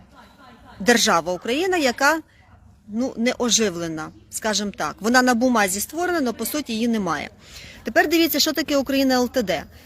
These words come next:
Всі, напевно, пам'ятають, коли комуналки почали видавати нам, е, рахунки, люди почали запитувати, звідки і що,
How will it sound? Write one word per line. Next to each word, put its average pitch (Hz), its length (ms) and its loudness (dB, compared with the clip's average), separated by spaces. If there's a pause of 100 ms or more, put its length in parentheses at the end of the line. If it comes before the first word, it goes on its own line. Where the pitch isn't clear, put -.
(120)
Всі, - 160 -2
напевно, 302 420 2
пам'ятають, 262 520 0
коли 254 240 0
комуналки 240 520 -2
почали 220 360 -2
видавати 214 520 0
нам, 196 260 0 (880)
е, 180 320 2
рахунки, 269 480 2
люди 220 180 2
почали 202 360 -2
запитувати, 226 560 -2
звідки 214 400 -2
і 220 60 -2
що, 330 320 2